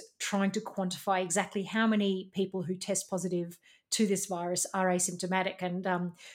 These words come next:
this particular, this latest study, uh, comes out of the U S, um, of, it was in nine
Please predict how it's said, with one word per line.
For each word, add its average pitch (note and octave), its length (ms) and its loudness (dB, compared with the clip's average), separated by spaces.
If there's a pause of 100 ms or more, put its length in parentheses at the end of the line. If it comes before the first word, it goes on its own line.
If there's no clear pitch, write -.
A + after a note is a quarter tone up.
this A3 160 2
particular, F#3 720 0
this F#3+ 180 0
latest G3+ 300 4
study, F3 440 -2
uh, F3+ 220 -2
comes F#3 240 -2
out F3+ 120 2
of D#3 80 -4
the F3 80 -2
U F3 220 0
S, F#3 400 2 (140)
um, F3 400 -6 (180)
of, F3 240 -6 (160)
it A#3 80 -6
was F#3 260 -4
in G3 220 2
nine G3+ 520 2